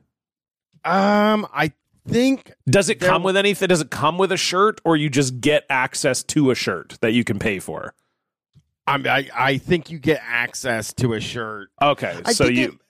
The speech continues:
Speaker 1: I mean, you know, the hope is five dollars, right?
Speaker 2: Oh, it's gonna be way more than that.
Speaker 1: Well, the hope, but I, I think I'm gonna say maybe it's,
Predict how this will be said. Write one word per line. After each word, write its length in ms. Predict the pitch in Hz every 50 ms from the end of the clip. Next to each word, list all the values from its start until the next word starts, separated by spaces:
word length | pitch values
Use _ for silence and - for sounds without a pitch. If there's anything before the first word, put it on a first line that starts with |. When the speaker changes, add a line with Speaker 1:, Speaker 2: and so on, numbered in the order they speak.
| _ _ -
Speaker 1:
I 100 | - 214
mean, 300 | 240 254 240 233 226 196 185
you 220 | 190 208 233 240
know, 180 | 214 160 131 135
the 120 | 151 165
hope 260 | 156 220 285 320 -
is 160 | - 196 135 -
five 460 | - - 135 123 131 127 120 104 101
dollars, 840 | 110 98 101 104 120 135 156 175 185 202 202 196 - - - _ _ _ _ _ _ _ _
right? 160 | - 156 175 202
Speaker 2:
Oh, 260 | 175 165 156 151 143 131
it's 120 | 127 -
gonna 140 | 151 135 113
be 100 | 110 104
way 160 | 98 95 95
more 220 | 90 90 85 78 71
than 80 | 76 85
that. 220 | 85 73 - - - _ _ _ _ _ _ _
Speaker 1:
Well, 180 | 180 196 208
the 140 | 165 170 143
hope, 340 | 143 151 151 117 113 104 98 _
but 200 | 156 170 160 156
I, 320 | 165 170 165 165 170 170 170
I 40 |
think 220 | 165 - 208 170 185
I'm 180 | 190 185 180
gonna 200 | 165 202 190 180
say 640 | 160 - - 165 147 143 139 135 131 131 127 120 110 - _ _ _ _ _ _ _ _ _ _ _ _ _ _ _ -
maybe 720 | 127 135 147 147 151 160 170 185 180 180 185 180 175 170
it's, 420 | 151 139 127 - - - - -